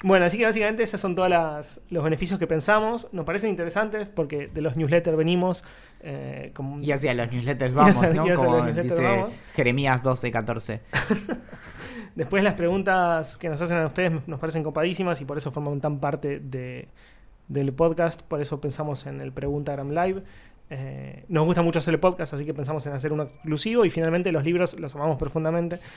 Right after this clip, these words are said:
Speaker 1: y recomendamos mucho constantemente en nuestras vidas. De hecho, me llegó que me re-, que me regalaron, eh, los de Riverside, eh, Serotonina, de O-, Welbeck.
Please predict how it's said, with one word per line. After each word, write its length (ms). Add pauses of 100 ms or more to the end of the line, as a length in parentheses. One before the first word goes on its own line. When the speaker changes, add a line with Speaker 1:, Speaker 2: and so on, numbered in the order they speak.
(180)
Speaker 1:
y 160
recomendamos 560
mucho 300
constantemente 580
en 60
nuestras 260
vidas. 320 (460)
De 260
hecho, 380
me 160
llegó 580 (240)
que 80
me 140
re-, 340
que 160
me 120
regalaron, 600 (160)
eh, 340
los 140
de 80
Riverside, 640 (300)
eh, 500 (100)
Serotonina, 680 (220)
de 320
O-, 80
Welbeck. 500